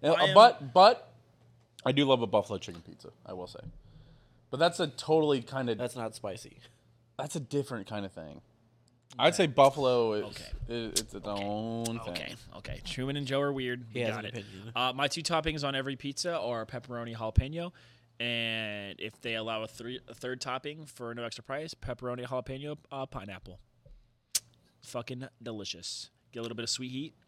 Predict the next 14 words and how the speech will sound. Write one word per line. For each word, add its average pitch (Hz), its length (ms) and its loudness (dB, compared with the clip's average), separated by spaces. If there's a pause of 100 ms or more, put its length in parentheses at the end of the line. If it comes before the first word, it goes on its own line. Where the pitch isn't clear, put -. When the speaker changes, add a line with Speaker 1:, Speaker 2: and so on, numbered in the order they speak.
(220)
Speaker 2:
Very 101 220 -14
good. 90 220 -16 (560)
Anyway, 135 260 0
Speaker 1:
Uh, 123 260 10
P-, - 260 -16
Papa 151 140 8
Speaker 2:
any- 139 100 0
Speaker 1:
Jo-, 151 60 -6
uh, 139 240 8
Pizza 175 300 -8
Hut 101 180 -2
has 107 160 -2
a, 101 260 0 (220)
a 101 180 -2